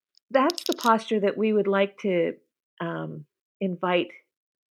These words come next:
people in ministry into as well, where, um,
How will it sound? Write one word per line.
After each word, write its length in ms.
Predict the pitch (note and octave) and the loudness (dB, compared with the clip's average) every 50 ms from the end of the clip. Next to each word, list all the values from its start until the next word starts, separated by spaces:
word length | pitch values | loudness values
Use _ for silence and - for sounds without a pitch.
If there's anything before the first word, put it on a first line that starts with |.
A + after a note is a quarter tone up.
| _ - | _ -6
people 280 | - G#3+ G3+ - F3+ F3 | -4 -4 0 2 4 4
in 120 | E3+ D#3+ | 4 4
ministry 480 | D#3+ E3 E3+ F3+ F3 - - D#3 D3+ - | 2 0 0 -2 -2 -2 -2 -2 -2 -2
into 480 | - D3+ D3+ - - - D#3 D3+ D3 - | -2 -4 -6 -6 -6 -4 -2 -2 -2 -2
as 260 | - D3 C#3+ - - | -2 -4 -4 -6 -4
well, 420 | D3 C#3+ C#3 C#3 C#3+ C#3+ D3 D#3 _ _ _ _ _ _ _ _ _ _ _ _ _ _ _ _ _ _ _ _ | -4 -2 -2 -2 -2 -4 -6 -8 _ _ _ _ _ _ _ _ _ _ _ _ _ _ _ _ _ _ _ _
where, 480 | - G#3 G#3 G3+ G3 F#3+ F#3 F#3 - - _ - | -4 0 2 4 4 4 4 2 0 -4 _ -8
um, 480 | E3 E3 E3 E3 E3 E3 D#3+ D#3+ E3+ | -8 -6 -6 -6 -8 -8 -10 -12 -16